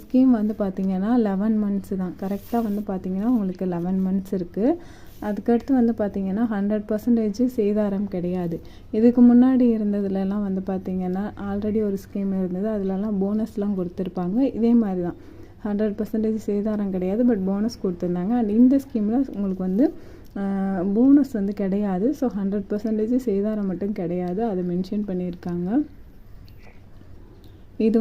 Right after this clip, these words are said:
வந்து அனைத்து தங்க நகைகள், அன்கட் வைர நகைகள் மற்றும் வெள்ளி பொருட்களுக்கும் பொருந்தும் அப்படின்னு மென்ஷன் பண்ணியிருக்காங்க. And வைர நகைகளுக்கு சிறப்பு தள்ளுபடி உண்டு. இப்போ ஸ்கீம்ல வந்து நம்ம டைமண்ட் ஜுவல்லரி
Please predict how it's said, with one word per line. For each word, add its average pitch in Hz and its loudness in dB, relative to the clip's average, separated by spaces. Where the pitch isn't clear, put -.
வந்து 226 6
அனைத்து 262 6
தங்க 208 0
நகைகள், 208 2
அன்கட் 254 2
வைர 208 2
நகைகள் 196 0
மற்றும் 208 -2
வெள்ளி 202 0
பொருட்களுக்கும் 190 0
பொருந்தும் 180 -2
அப்படின்னு 190 -2
மென்ஷன் 185 -2
பண்ணியிருக்காங்க. 175 -4
And 240 8
வைர 220 4
நகைகளுக்கு 208 -2
சிறப்பு 202 -2
தள்ளுபடி 180 -2
உண்டு. 175 -2
இப்போ 202 -4
ஸ்கீம்ல 226 2
வந்து 202 -2
நம்ம 190 -2
டைமண்ட் 190 0
ஜுவல்லரி 180 -2